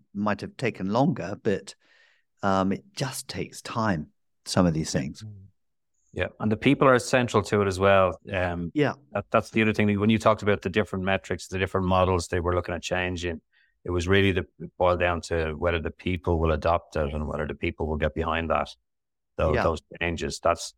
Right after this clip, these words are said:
Speaker 2: that's crucial, obviously. Um, and it's interesting, in, it, within S A P, the line of business, as we call it, uh, H X M, it's Human Experience Management, so it's the H R software,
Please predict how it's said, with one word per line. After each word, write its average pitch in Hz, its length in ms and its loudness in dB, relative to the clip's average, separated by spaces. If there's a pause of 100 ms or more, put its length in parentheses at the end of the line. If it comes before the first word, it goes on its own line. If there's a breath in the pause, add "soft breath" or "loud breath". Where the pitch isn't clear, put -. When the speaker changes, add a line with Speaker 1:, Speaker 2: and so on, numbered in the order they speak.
(120)
Speaker 2:
that's - 320 -4 (340)
crucial, 82 560 -2
obviously. - 500 -4 (520 soft breath)
Um, 82 300 0
and 101 100 2
it's 104 180 0
interesting, 117 460 2
in, 104 200 2
it, 107 240 0
within 110 300 2
S 107 220 0
A 95 120 0
P, 104 440 0 (580)
the 95 100 -2
line 107 420 4
of 92 180 -2
business, 98 380 0
as 87 120 -4
we 98 140 0
call 92 220 4
it, 87 80 0 (180)
uh, - 280 -8 (360)
H 107 260 2
X 90 200 0
M, 90 160 2
it's - 160 -4
Human 104 300 4
Experience 95 580 -2
Management, 98 400 -4
so - 100 -2
it's 90 120 -4
the 85 120 0
H 104 200 2
R 92 160 2
software, 90 540 -2